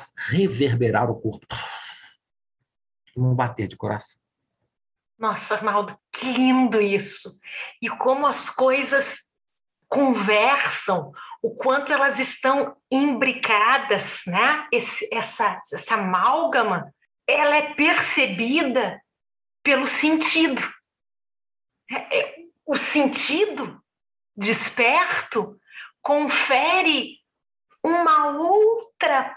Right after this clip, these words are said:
Speaker 2: profundidade para a vida, que transcende a materialidade. E a gente dança sem música porque percebe que a gente carrega a música na gente.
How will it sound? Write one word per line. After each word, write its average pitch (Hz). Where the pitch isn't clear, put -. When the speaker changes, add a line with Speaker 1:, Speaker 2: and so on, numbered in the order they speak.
Speaker 2:
profundidade 269
para 302
a -
vida, 254
que 311
transcende 302
a 233
materialidade. 202
E 269
a 269
gente 269
dança 247
sem 262
música 262
porque 311
percebe 320
que 330
a 294
gente 311
carrega 302
a -
música 254
na 208
gente. 180